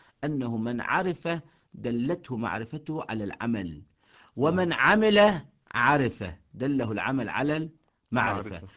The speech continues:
Speaker 1: فهناك ارتباط إذن بين العمل وبين المعرفة،
Speaker 2: نعم.
Speaker 1: يعني ارتباط بين العبادة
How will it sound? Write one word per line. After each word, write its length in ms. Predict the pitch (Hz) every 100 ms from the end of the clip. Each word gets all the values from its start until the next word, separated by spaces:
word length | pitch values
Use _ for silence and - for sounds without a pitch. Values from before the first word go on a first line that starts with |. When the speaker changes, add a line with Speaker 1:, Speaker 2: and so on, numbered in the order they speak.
| _
Speaker 1:
فهناك 520 | - 147 151 175 185 165
ارتباط 800 | 131 127 127 113 135 131 - 110
إذن 320 | 98 90 82
بين 260 | 120 127
العمل 640 | 110 90 120 151 151 156 156 - _ -
وبين 360 | 98 107 135 135
المعرفة، 640 | 110 107 95 92 95 87 -
Speaker 2:
نعم. 140 | 113 98
Speaker 1:
يعني 480 | 139 147 160 151 139
ارتباط 540 | 135 135 143 135 139
بين 180 | 131 120
العبادة 840 | 104 107 123 135 139 - 151 156